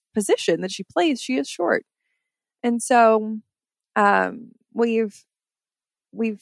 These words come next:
talked about, you know, like, here's some smaller colleges to look at. And now she's getting really good, and people are starting to notice, and she's building a brand for herself, and she's building a name for herself. And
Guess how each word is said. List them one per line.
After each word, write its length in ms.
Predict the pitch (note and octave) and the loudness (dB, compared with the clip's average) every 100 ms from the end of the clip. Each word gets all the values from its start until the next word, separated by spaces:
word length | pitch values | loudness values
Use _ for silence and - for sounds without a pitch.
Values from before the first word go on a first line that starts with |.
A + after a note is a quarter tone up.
| - | -14
talked 460 | - C4+ C#4+ - | -2 -2 -2 -6
about, 400 | G#3+ F#3+ D3 D#3+ - - | -2 2 4 2 -2 -10
you 80 | F#3 | -6
know, 180 | F3+ | -4
like, 220 | F3+ F3+ - _ | -2 -4 -8 _
here's 260 | G#3 A#3 - | -4 -4 -4
some 140 | A3 | -8
smaller 380 | G#3 - G#3+ G#3+ | -6 0 2 2
colleges 500 | - G3 G3 F#3 - | 0 -2 -2 -4 -8
to 60 | F#3 | -6
look 240 | A#3 - | -6 0
at. 180 | F#3+ F3 | 0 0
And 160 | G3+ | -2
now 320 | G#3+ B3+ C#4 A#3 _ _ _ _ | -2 -2 -2 -4 _ _ _ _
she's 200 | - - | -10 -10
getting 320 | - D4 G#3 | -6 -2 -2
really 280 | F3 G3 G3 | -2 -2 -2
good, 340 | F3+ A#3 B3+ - _ _ _ _ _ | -4 -6 -6 -6 _ _ _ _ _
and 200 | G3+ F#3+ | -4 -4
people 200 | G#3 A3 | -4 -4
are 60 | G3 | -2
starting 360 | - F#3 F3+ | 0 0 -2
to 60 | F3 | -4
notice, 420 | F3+ F3+ - - - _ _ _ _ _ - | -4 -4 -8 -14 -16 _ _ _ _ _ -10
and 100 | F#3 | -8
she's 120 | F#3 | 0
building 260 | G#3+ G#3+ | 2 2
a 40 | F#3+ | 0
brand 340 | F#3 F#3+ F3+ | 0 -2 -2
for 80 | F3+ | -4
herself, 320 | F3 F#3 F3 | -4 -2 -4
and 80 | F3 | -4
she's 100 | - | -8
building 220 | - G3 | -2 -2
a 60 | F#3 | -2
name 220 | F3+ F3+ | -6 -6
for 120 | F3+ | -6
herself. 480 | E3+ E3+ - - - _ _ _ _ _ _ _ _ | -6 -6 -8 -8 -12 _ _ _ _ _ _ _ _
And 380 | G#3 G3 G3 G3+ | 0 0 -2 -4